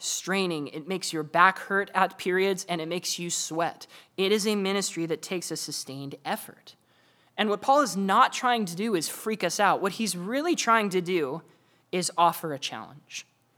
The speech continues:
One of my old Bible study leaders who preached on the same passage summed up verse twenty-nine like this: "How far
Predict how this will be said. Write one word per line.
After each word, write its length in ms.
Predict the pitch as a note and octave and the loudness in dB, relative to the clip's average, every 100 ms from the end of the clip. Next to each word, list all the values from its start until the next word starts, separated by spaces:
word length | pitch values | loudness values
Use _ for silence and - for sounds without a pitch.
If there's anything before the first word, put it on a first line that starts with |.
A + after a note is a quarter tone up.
| _ _ _ _ | _ _ _ _
One 80 | - | -4
of 80 | F#3 | 4
my 140 | F#3 | 6
old 240 | F3+ F#3 D#3 | 6 2 4
Bible 320 | D#3 F3+ F#3 | 4 6 2
study 340 | F3+ - D#3 | -2 -4 -4
leaders 320 | D3 D3 D3 C#3+ | -4 -4 -4 -6
who 80 | |
preached 300 | C#3+ D3+ D3 | -10 -10 -10
on 80 | C#3+ | -8
the 80 | C#3+ | -8
same 240 | - D3+ | -8 -10
passage 600 | C#3 D3 D#3+ C#3+ B2+ - - - | -6 -4 -2 -4 -10 -12 -16 -16
summed 500 | - - - F#3+ G#3+ | -6 -4 2 4 4
up 240 | F#3+ F3 F#3 | 2 0 -2
verse 320 | E3 F3 F3 | -2 -2 -2
twenty-nine 540 | - E3+ E3 D#3 D3+ | -6 -6 -4 -4 -4
like 300 | D3 C3+ B2 | -6 -10 -12
this: 440 | B2+ G2+ - - - _ _ _ _ _ | -16 -16 -14 -14 -14 _ _ _ _ _
"How 360 | - F#3+ G3 A#3 | -2 4 4 2
far 640 | - G#3 F#3 C3+ B2 C#3+ | 0 4 4 4 -2 -8